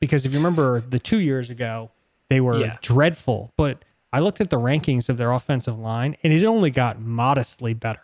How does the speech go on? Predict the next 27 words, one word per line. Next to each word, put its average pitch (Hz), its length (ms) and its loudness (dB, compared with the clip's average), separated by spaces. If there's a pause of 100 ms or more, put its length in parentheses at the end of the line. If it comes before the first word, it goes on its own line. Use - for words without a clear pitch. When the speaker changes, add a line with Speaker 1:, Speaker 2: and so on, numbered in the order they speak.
(120)
Speaker 1:
They 151 200 0
were 214 120 4
still, 139 400 0
like, 110 220 -6
up 135 160 0
in 123 80 0
the 113 40 -4
hundreds 117 520 -2
in 117 100 -8
most 117 280 -4
offensive 117 440 -4
line 113 240 -10
categories 143 580 0
from 120 200 -4
what 123 100 0
I 123 80 2
was 120 160 -2
able 120 220 -4
to - 100 -16
see 156 460 0
last 120 480 -6
year. 147 100 -4
Speaker 2:
Mm-hmm. 139 160 -2
Speaker 1:
So 147 180 -2
they 170 140 0
still 202 240 0
have 123 340 0